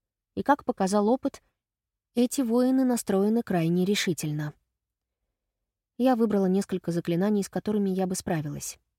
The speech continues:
Если верить миссис Тервиллигер — я обладала магическим потенциалом в силу врожденных способностей, я не до конца верила ее словам, и скрупулезной подготовкой алхимика.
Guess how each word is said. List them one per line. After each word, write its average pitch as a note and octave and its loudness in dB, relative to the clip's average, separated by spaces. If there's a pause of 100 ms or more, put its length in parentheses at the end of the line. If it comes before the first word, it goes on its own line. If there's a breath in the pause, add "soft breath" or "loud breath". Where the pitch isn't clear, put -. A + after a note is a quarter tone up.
(120)
Если A3 -2
верить G#3+ -2
миссис G3+ -4
Тервиллигер — G3 0 (440)
я A3 4
обладала G#3 2
магическим G3+ -2
потенциалом F#3+ -2
в - -8
силу F3+ 0
врожденных F3+ 0
способностей, F3 -2 (340)
я A3+ 0
не A3 4
до G3 -2
конца F#3+ -4
верила D3 -8
ее D3+ -6
словам, D3+ -6 (560)
и F#3+ 0
скрупулезной G#3+ 0
подготовкой F#3+ -4
алхимика. D3 -8